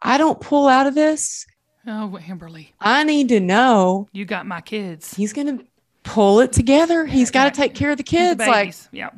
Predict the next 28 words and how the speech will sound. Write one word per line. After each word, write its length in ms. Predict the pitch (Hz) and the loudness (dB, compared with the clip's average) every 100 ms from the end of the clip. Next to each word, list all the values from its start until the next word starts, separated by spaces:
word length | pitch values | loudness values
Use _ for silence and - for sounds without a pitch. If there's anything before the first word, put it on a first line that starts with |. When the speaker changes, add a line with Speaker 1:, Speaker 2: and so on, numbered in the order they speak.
| 175 | -14
Speaker 1:
you 280 | 190 262 269 _ _ 170 160 - | -6 -6 -6 _ _ -20 -20 -6
be 220 | 196 214 | -2 -2
strong 500 | 220 - 302 330 330 | -4 -4 -2 0 -4
for 140 | - 285 | -6 -4
me 260 | 262 254 | 0 0
right 280 | 247 208 208 | 0 0 -2
now. 340 | 226 220 175 - - - _ _ _ _ _ _ _ - | -2 0 -2 -4 -20 -20 _ _ _ _ _ _ _ -4
And 360 | 226 233 202 | 0 2 0
that 340 | 220 214 262 - | -2 -2 -4 -10
was 280 | 262 247 - | -12 -12 -8
the 100 | 180 | -6
last 400 | 170 196 - - | -2 -2 -2 0
thing 160 | 208 | 2
I 40 | 190 | 2
remember. 480 | 170 180 175 170 156 - | 2 0 -2 -6 -8 -8
Speaker 2:
Amberly, 320 | 285 285 285 | -6 -6 -8
let 100 | 277 | -10
me 140 | 349 254 | -8 -8
ask 160 | 202 | -10
you 60 | - | -14
something. 280 | - 196 202 | -18 -18 -16
So 160 | - | -14
at 100 | 214 233 | -12 -8
that, 200 | 214 - _ - | -8 -10 _ -20
at 140 | 226 | -6
that 220 | 233 247 | -4 -4
moment, 480 | 254 240 233 190 180 _ _ _ _ _ _ | -4 -4 -4 -8 -10 _ _ _ _ _ _
I, 80 | - | -10